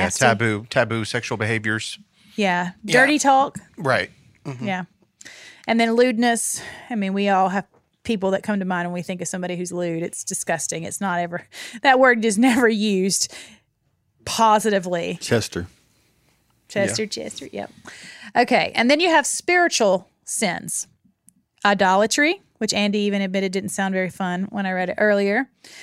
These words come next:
Speaker 1: Sorcery, so witchcraft.
Speaker 2: Divination, mediums,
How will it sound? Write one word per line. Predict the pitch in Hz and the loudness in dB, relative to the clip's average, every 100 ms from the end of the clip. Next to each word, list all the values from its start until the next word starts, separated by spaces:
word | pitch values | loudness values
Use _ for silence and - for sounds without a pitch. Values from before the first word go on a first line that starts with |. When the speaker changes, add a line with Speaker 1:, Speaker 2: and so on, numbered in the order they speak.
| - - _ | -20 -20 _
Speaker 1:
Sorcery, | - - 247 247 302 294 320 392 - | -2 4 4 4 4 4 4 2 -4
so | - 202 | -2 0
witchcraft. | 185 214 - - 220 214 226 254 - - - - - - _ _ _ _ _ _ _ _ _ | 2 0 0 2 4 6 4 2 -4 -10 -10 -12 -20 -20 _ _ _ _ _ _ _ _ _
Speaker 2:
Divination, | 117 117 107 98 98 98 - 113 101 98 | -6 -2 -2 -2 -2 -4 -6 -8 -6 0
mediums, | 107 | 2